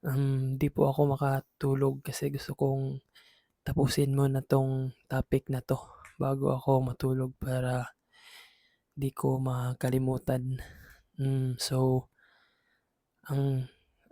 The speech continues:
ang content ko ngayon is about tips. Magbibigay ako ng tips paano gumaling tayo kahit nasa probinsya tayo at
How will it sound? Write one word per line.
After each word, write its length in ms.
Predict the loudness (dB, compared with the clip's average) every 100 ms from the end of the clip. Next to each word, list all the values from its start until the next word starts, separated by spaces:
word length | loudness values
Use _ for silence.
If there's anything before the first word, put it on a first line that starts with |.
| -12
ang 160 | -10 0
content 480 | 2 4 4 2 0
ko 160 | 2
ngayon 320 | 4 4 2
is 320 | -2 -2 -2 -2
about 640 | -2 -2 -2 -2 -2 -6 _ _ _ _ _ _ _ _ _ _ _ _ -20 -20 _ _ _ _ _
tips. 640 | 4 4 _ -6 -4 -2 -2
Magbibigay 480 | 0 2 6 6
ako 160 | 4 2
ng 160 | 0 -2
tips 560 | -2 -2 _ -6 -6 -6
paano 800 | 0 2 2 2 2 2 0 -2 -10 -20 _ _ _ _ _ _ _ _ _ _ -4
gumaling 560 | 0 2 2 0 -2
tayo 320 | -2 0 0 0
kahit 400 | -2 -2 -4 -6
nasa 480 | -10 -6 -6 -4 -6 -14 _ _ _ _ _ _ _ _ 6
probinsya 560 | 6 6 2 0 -2
tayo 400 | 0 0 0 0
at 320 | -2 -2 -4